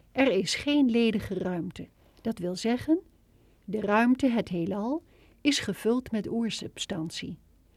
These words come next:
Deze ruimte, het heelal waarin wij leven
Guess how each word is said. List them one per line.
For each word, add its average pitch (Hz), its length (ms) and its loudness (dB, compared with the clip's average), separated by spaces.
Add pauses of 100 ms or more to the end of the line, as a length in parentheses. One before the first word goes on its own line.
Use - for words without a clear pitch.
(480)
Deze 269 380 6
ruimte, 220 600 -2 (460)
het 294 200 4
heelal 254 440 6
waarin 208 280 4
wij 175 160 2
leven 202 580 2